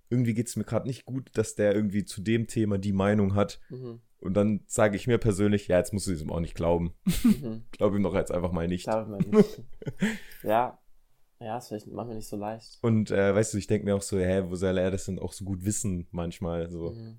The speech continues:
Speaker 1: kann ja auch fehl-, ist ja auch nicht schlimm, wenn jemand mal falsch liegt.
Speaker 2: Ja.
Speaker 1: Leute, also wir sind ja auch gewöhnt, dass wir auch Sachen, machen wir auch im Podcast voll oft, dass wir manche Sachen mit einer Selbstverständlichkeit sagen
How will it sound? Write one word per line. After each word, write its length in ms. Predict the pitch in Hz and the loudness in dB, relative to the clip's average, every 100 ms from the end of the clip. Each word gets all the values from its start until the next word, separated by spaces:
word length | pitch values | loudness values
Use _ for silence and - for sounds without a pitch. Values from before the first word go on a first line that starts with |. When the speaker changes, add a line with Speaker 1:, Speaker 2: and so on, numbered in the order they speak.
| - | -4
Speaker 1:
kann 140 | - | 0
ja 40 | 90 | 0
auch 60 | |
fehl-, 300 | - 107 110 | 0 2 2
ist 160 | - - | 0 -2
ja 100 | 95 | 0
auch 20 | |
nicht 160 | 92 - | 0 0
schlimm, 200 | 107 120 | 2 2
wenn 100 | 104 | 2
jemand 240 | 90 85 - | 0 -4 -4
mal 120 | 85 | -6
falsch 360 | - 98 101 90 | 0 0 0 -6
liegt. 300 | 85 - - 110 | -10 -10 -12 -10
Speaker 2:
Ja. 240 | 107 - _ _ _ _ _ _ | -10 -12 _ _ _ _ _ _
Speaker 1:
Leute, 340 | - 98 101 - | 0 2 2 -2
also 260 | 92 87 85 | -4 -4 -6
wir 60 | |
sind 160 | 87 90 | -6 -2
ja 80 | 90 | -2
auch 80 | - | -2
gewöhnt, 340 | 87 95 101 | 0 0 0
dass 160 | 98 95 | -2 -2
wir 160 | 87 | 0
auch 240 | 87 - - | 0 -4 -12
Sachen, 480 | 92 107 117 107 95 | -4 -2 0 -2 -2
machen 200 | 90 101 | -2 -2
wir 80 | 87 | -2
auch 80 | |
im 80 | 95 | -2
Podcast 420 | - 98 92 95 - | -4 -4 -4 -8 -4
voll 140 | 90 | -2
oft, 260 | 98 - - - - - | -2 -4 -14 -20 -20 -14
dass 120 | 90 | -4
wir 80 | 95 | 0
manche 480 | 92 110 - 87 - | 0 -2 -4 -6 -4
Sachen 540 | 104 - 110 101 - - | -2 -2 0 -2 -4 -6
mit 80 | 87 | -2
einer 80 | 87 | 2
Selbstverständlichkeit 1120 | 92 - - 90 - 95 - 95 - 98 90 | 2 0 -4 -6 -4 -6 -4 -6 -2 -2 0
sagen 600 | 87 90 104 98 104 | 0 2 4 2 -2